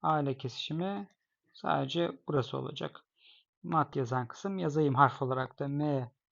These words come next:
A ve T kümesi oldu. Şimdi temizlik yapalım şöyle bir. Gelelim tekrardan diğer tarafa yapalım.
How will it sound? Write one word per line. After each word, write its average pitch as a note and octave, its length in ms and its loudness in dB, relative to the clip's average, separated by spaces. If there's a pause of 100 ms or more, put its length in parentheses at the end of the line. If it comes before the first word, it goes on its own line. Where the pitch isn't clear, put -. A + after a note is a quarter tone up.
(880)
A E3 420 8
ve E3 180 -2
T B2+ 300 0 (1160)
kümesi B2+ 360 -4
oldu. F3 560 0 (1300)
Şimdi D#3 600 -6
temizlik D3+ 520 -6
yapalım C3 400 -4
şöyle C3+ 500 -4
bir. F3 220 -2 (1160)
Gelelim E3+ 380 4
tekrardan C#3 600 4
diğer C3 260 4
tarafa E3+ 280 0
yapalım. F#3 440 2